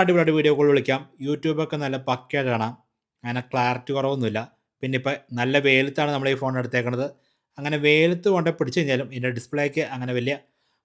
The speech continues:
മങ്ങലോ കാര്യങ്ങളൊന്നുമില്ല, വ്യക്തമായിട്ട് കാണാൻ പറ്റുന്നുണ്ട്. അമ്പത് എം ബിയുടെ ക്യാമറ ആണ് ഇതിനകത്തുള്ളത്. ഫോർ കെ വീഡിയോ നമുക്ക് ഷൂട്ട് ചെയ്യാൻ സാധിക്കുന്നുണ്ട്. ഐ ആർ ബ്ലാസ്റ്റർ ഇതിനകത്തുണ്ട്, അതായത് റിമോട്ടായിട്ട് നമുക്ക് ഈ ഒരു ഫോൺ ഉപയോഗിക്കാൻ സാധിക്കും.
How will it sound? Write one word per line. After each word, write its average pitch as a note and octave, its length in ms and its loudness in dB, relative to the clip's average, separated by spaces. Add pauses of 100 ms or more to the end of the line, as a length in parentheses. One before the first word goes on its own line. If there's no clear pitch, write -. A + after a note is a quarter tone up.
(120)
മങ്ങലോ D#3 380 2
കാര്യങ്ങളൊന്നുമില്ല, C#3 540 4 (120)
വ്യക്തമായിട്ട് A#2+ 440 -2
കാണാൻ A2+ 240 -2
പറ്റുന്നുണ്ട്. F#2+ 420 -10 (440)
അമ്പത് C4+ 300 8 (200)
എം E3 140 4
ബിയുടെ F3 240 8 (240)
ക്യാമറ D#3 440 4
ആണ് D3 100 2 (120)
ഇതിനകത്തുള്ളത്. B2+ 640 4 (380)
ഫോർ D3+ 220 6 (100)
കെ F3+ 160 4
വീഡിയോ E3+ 220 4 (140)
നമുക്ക് D3 340 -4
ഷൂട്ട് C#3 180 -2
ചെയ്യാൻ C3 200 2
സാധിക്കുന്നുണ്ട്. A#2 580 0 (640)
ഐ D3+ 40 2 (160)
ആർ F3 60 2 (100)
ബ്ലാസ്റ്റർ C#3 400 0 (140)
ഇതിനകത്തുണ്ട്, A#2+ 500 -2 (380)
അതായത് D#3 300 4 (220)
റിമോട്ടായിട്ട് D3 540 0 (280)
നമുക്ക് B2 340 -2 (640)
ഈ - 20 4 (100)
ഒരു F#3+ 160 2
ഫോൺ D#3+ 140 4 (140)
ഉപയോഗിക്കാൻ C3 380 2 (100)
സാധിക്കും. G#2 480 -4